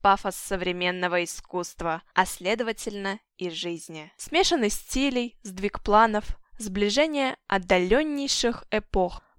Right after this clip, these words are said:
при полном напряжении духовных и душевных сил.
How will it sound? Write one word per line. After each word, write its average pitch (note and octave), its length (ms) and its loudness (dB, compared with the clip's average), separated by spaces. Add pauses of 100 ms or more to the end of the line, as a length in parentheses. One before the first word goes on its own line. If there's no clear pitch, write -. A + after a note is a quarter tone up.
при F#3+ 160 2
полном B3+ 540 4
напряжении G3 760 2
духовных F#3+ 840 0 (120)
и G#3 80 -2
душевных G3 680 2
сил. F3 340 -2